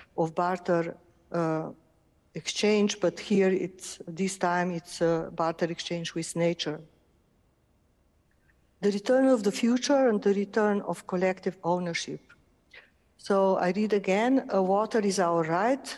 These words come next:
It is our duty to safeguard water for future generations." So basically, we are talking here about the return of the future. By means of referendum, Slovenia decoupled itself from extractive capitalism,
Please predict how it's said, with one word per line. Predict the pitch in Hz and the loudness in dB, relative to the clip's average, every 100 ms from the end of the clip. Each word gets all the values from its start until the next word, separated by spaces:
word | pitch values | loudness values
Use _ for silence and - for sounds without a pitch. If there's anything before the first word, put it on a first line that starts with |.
| - | -6
It | 190 - | -6 -2
is | 196 - - | -4 -4 -4
our | 175 175 | 0 0
duty | 170 214 254 254 240 | 0 0 2 2 0
to | 196 | 0
safeguard | 185 220 214 190 180 175 - | -2 0 0 0 -2 -2 -2
water | 165 165 170 | -2 -2 -6
for | - | -8
future | 160 - 180 185 175 | -10 -6 -4 -4 -6
generations." | 170 165 160 156 - 131 143 - - _ - _ _ _ _ - | -4 -4 -2 -2 -2 -8 -12 -14 -18 _ -20 _ _ _ _ -10
So | - 196 196 196 | 0 4 4 2
basically, | 190 196 196 196 214 190 | 0 0 2 0 2 4
we | 185 | 4
are | 185 185 | 2 0
talking | 165 196 175 | -2 -2 -4
here | - 180 | 0 2
about | 170 156 156 156 | 2 0 -2 -4
the | 165 | -8
return | 165 - 180 170 | -6 0 0 0
of | 160 | -4
the | 160 | -8
future. | - 175 170 - 143 147 _ - - - - - | -6 -6 -4 -4 -6 -8 _ -20 -20 -20 -20 -12
By | 180 196 | -2 2
means | 208 247 277 262 | 4 6 4 2
of | 247 | 0
referendum, | 220 220 214 214 233 247 233 | 0 2 2 4 4 4 2
Slovenia | - 196 196 233 233 208 | 0 0 2 4 4 4
decoupled | 196 - 190 202 240 - - | 0 -2 -2 2 0 0 -8
itself | 190 - - 196 208 | -8 -4 0 2 2
from | - 202 185 185 - | -2 0 0 -2 -6
extractive | - - 196 202 202 226 - | -8 -6 0 0 0 -6 -4
capitalism, | 196 - - 208 208 214 233 226 220 | -6 -6 -2 0 0 0 0 0 -2